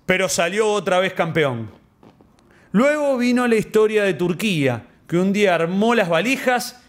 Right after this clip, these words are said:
y se fue del Fenerbahce sin avisar, lo que le costó una suspensión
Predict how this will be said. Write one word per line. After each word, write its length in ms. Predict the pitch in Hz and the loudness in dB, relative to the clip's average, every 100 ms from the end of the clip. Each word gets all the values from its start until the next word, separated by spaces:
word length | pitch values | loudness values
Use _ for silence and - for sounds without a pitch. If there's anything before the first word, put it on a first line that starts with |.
| - | -4
y 80 | 160 | -2
se 220 | - 160 | 0 0
fue 240 | 196 220 | 2 2
del 160 | 202 165 | 2 0
Fenerbahce 880 | 170 156 151 208 233 - 156 127 - _ _ | 0 2 2 2 0 0 -2 -2 -12 _ _
sin 320 | - - 226 | -2 2 2
avisar, 680 | 214 180 170 - 135 120 104 _ _ _ _ - | 2 0 0 0 0 -4 -10 _ _ _ _ -4
lo 260 | 147 156 147 | 2 2 2
que 100 | 160 | 0
le 180 | 160 | 0
costó 600 | 135 160 - 196 - - - | 0 -2 2 0 0 -10 -2
una 300 | 262 277 226 | 2 2 2
suspensión 1000 | - 170 - 156 147 214 240 247 240 | -2 -4 0 0 2 2 0 0 -8